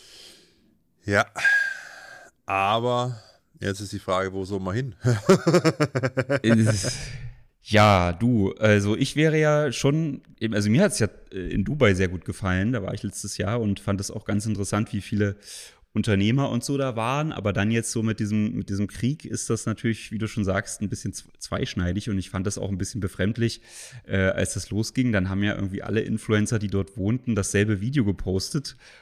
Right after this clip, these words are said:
Speaker 2: und da die, äh, die Scheich-Familie gelobpreist, äh, wie sie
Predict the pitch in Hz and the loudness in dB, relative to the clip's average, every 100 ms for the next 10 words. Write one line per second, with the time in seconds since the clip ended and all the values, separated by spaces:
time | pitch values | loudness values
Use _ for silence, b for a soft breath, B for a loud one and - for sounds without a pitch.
0 | B 101 95 95 95 98 95 95 - 95 | B -2 0 2 2 0 0 0 0 -2
1 | 92 95 - 101 - - 104 107 110 110 | 0 -2 0 -2 -2 -2 0 2 2 0
2 | 104 90 - 98 107 117 - - 104 113 | -2 -4 -4 -2 -2 -4 -8 -4 -2 -2
3 | - - - 107 104 104 104 104 110 104 | -2 -6 -8 -2 2 4 4 2 0 0
4 | 113 113 | 0 0